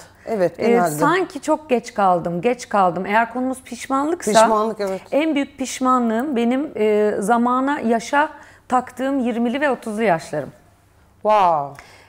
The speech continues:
Speaker 2: Yani aslında çok saçma olduğunu düşünüyorum
Speaker 1: Bir
Speaker 2: şu
Speaker 1: önemi yok
Speaker 2: anda.
Speaker 1: muymuş yani
Speaker 2: Hiçbir
Speaker 1: esasında?
Speaker 2: önemi yok. Bütün mesele bence insanın bakış açısını değiştirmesi. E, ve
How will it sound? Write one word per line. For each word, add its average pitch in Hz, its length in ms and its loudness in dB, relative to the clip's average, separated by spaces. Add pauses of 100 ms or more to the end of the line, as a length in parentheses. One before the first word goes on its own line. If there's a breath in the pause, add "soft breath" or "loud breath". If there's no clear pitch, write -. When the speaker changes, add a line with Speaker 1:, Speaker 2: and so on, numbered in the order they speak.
Speaker 2:
Yani 226 140 -4
aslında 233 260 -2
çok 262 180 -2 (160)
saçma 226 440 -2
olduğunu 208 320 -2
düşünüyorum 160 520 -6
Speaker 1:
Bir 254 80 4
Speaker 2:
şu 262 60 4
Speaker 1:
önemi 262 200 2
yok 277 120 2
Speaker 2:
anda. 226 100 0
Speaker 1:
muymuş 151 400 -6
yani 143 140 -2
Speaker 2:
Hiçbir 143 120 0
Speaker 1:
esasında? 247 440 0
Speaker 2:
önemi 214 360 -2
yok. 160 160 -4 (180)
Bütün 339 460 -6
mesele 208 580 -4
bence 208 300 -4
insanın 208 420 -4
bakış 196 260 -8
açısını 208 440 -8
değiştirmesi. 160 800 -6 (600 loud breath)
E, 196 80 0 (840)
ve 262 280 2